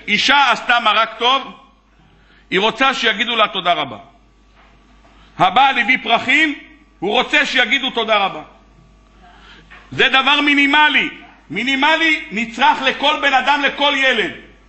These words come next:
הוא גמר את האוכל, יגיד לו, "יופי, מוישלה, גמרת את האוכל." הוא אוכל, גמר לאכול, הוא צריך להגיד לאשתו, "תודה רבה, אני מעריך מאוד את זה ששלוש שעות בישלת, אני מעריך את זה שאני באתי הביתה והבעל מסודר,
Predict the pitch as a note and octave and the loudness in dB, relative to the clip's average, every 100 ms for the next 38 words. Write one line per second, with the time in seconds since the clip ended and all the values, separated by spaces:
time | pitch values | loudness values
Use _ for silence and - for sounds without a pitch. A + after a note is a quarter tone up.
0 | - _ - F#3+ A#3+ B3+ C#4+ - C#4 C#4+ | -20 _ -8 0 2 2 0 2 0 2
1 | C#4+ C4+ C4+ C#4+ C#4 D4+ D4+ D4 C#4+ C#4 | -2 -2 -2 0 2 2 0 0 0 0
2 | C4+ B3+ A#3+ A#3+ A#3+ A#3 A#3 A3 G3+ - | 0 0 2 2 2 0 0 0 -2 -4
3 | F3 C#3+ - _ _ _ _ _ - - | -8 -8 -14 _ _ _ _ _ -20 -14
4 | - G#3 A3+ A#3 D4 C#4+ A3+ A#3 B3+ B3+ | 0 2 2 2 2 2 0 0 0 0
5 | A#3+ - C#4 C#4 - A#3 A3+ A#3+ A#3+ C4 | -2 0 -2 -2 -4 -2 -2 -2 -4 -4
6 | B3 G#3+ A#3+ C4+ C#4 C4+ A#3 G#3+ G#3 G3+ | -4 -2 0 2 2 2 0 0 0 0
7 | B3+ B3+ B3+ C4 C4 A3 F3+ A#3+ A3+ G#3+ | 0 -2 0 0 0 -2 -2 -4 -4 -6
8 | G3+ A#3 A#3+ A3+ A3+ G3 - F#3 F3 F3+ | -4 -2 -2 -2 -2 -4 -2 -2 0 -4
9 | G3+ G#3 A#3+ - G3+ F3+ F#3 F#3 F#3+ A3 | 0 0 0 -2 -2 -2 -2 -2 0 -2
10 | A3 G#3 F#3+ A#3 A3+ G3 F3+ F3+ E3 C#3 | 0 -2 0 0 -2 -2 0 0 -2 -12
11 | D3 B2+ | -12 -12